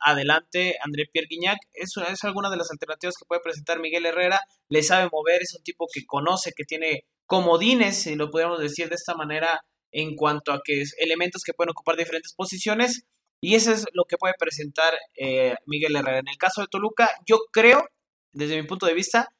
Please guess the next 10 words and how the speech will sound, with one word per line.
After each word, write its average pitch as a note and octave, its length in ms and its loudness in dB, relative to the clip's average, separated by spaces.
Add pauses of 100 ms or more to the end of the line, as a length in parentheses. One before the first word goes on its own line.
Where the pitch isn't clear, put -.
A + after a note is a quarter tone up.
(180)
no A3 80 6
le C4+ 100 8
tiene B3+ 220 4
que A#3+ 100 2
mover A3+ 340 6
mucho A3+ 240 -4
Nacho F#3 260 -8
Ambriz, D3+ 300 -12
¿eh? E3 120 -12 (420)
Mucho C#4+ 600 4